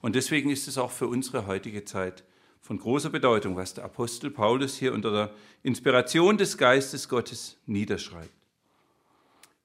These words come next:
Vers sechsundzwanzig: „Darum bezeuge ich euch am heutigen Tag, dass ich rein bin von aller Blut. Denn ich habe euch nichts verschwiegen,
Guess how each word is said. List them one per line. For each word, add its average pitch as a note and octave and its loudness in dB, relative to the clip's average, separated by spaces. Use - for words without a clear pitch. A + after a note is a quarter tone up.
Vers - -10
sechsundzwanzig: D#3+ 0
„Darum D#3+ 4
bezeuge D#3+ 4
ich F3+ -6
euch D3+ 0
am A#2 -2
heutigen D3 0
Tag, A2 2
dass B2 -4
ich G#2+ -8
rein E3+ 6
bin E3 0
von C3+ -2
aller B2 0
Blut. C3+ -2
Denn D3+ 4
ich F3+ 0
habe F#3+ 4
euch F3+ 2
nichts G#3 0
verschwiegen, G#3 -4